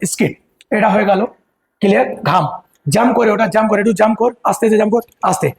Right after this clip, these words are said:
এরকম জাম্প করে করে তোমাকে ঘাম কিন্তু চেক করবে। স্টপ। এবার এখানে আর চলে আসো,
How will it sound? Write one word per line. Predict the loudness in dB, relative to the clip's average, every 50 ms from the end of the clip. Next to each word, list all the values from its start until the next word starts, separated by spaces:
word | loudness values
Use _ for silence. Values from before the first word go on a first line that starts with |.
| _ _ _
এরকম | -2 0 2 2 2
জাম্প | 2 2 0 0 0
করে | 0 0 0
করে | 2 0 0 0
তোমাকে | 0 0 0 0 -2 -2
ঘাম | -2 -2 -2 -2
কিন্তু | 0 0 2 2 2 0 0 -2
চেক | -4 -4 -2
করবে। | 0 0 2 2 0 0 -2 -8 -14 _ _ -20 -20 -8 _ -6
স্টপ। | -2 -2 -2 -2 -2 -4 -10 -14 -18 _ _ _ -20 -20 _ _ _
এবার | 0 2 2 2 2 0
এখানে | 0 0 0 0
আর | -2 0 0
চলে | 0 0 0
আসো, | 0 0 0 -2